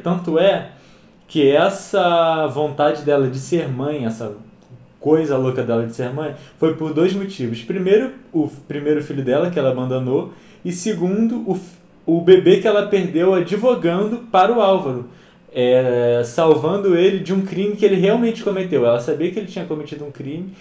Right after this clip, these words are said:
foi um crime de assassinato, só que como uma advogada fodona, perdão pela palavra, ela conseguiu salvar ele.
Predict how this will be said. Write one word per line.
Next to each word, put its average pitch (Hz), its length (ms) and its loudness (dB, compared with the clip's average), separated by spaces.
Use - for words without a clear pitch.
foi 139 200 0
um 135 40 -8
crime 135 240 -4
de 131 100 -2
assassinato, 143 800 -6
só 170 240 0
que 170 140 -8
como 156 240 -2
uma 151 120 -2
advogada 131 500 -2
fodona, 151 840 -2
perdão 131 380 -2
pela 123 200 -4
palavra, 156 540 -4
ela 156 260 0
conseguiu 190 1040 -2
salvar 214 520 2
ele. 208 400 0